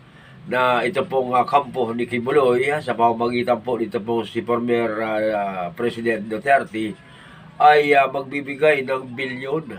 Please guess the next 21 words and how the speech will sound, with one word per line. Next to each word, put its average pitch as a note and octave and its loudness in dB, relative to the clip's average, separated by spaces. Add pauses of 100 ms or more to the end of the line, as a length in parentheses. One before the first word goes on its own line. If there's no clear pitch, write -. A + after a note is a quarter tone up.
(220)
bilyones, C#3+ 0
mga C3 -2
kabayan, C3 0
ah, - -14 (1000)
dito D#3 2
po D#3 2
kay, D3 4
ah, A2+ 4
kapatid C3 -2
na B2+ 4
Eduardo B2+ 0
Manalo B2 2 (160)
upang, B2 2
ah, A#2+ 4
panalunin, B2+ 0 (960)
ah, B2 8
ito B2+ -2
pong C3 -2
si, B2 2
ah, G#2 0
Kibuloy, B2+ 4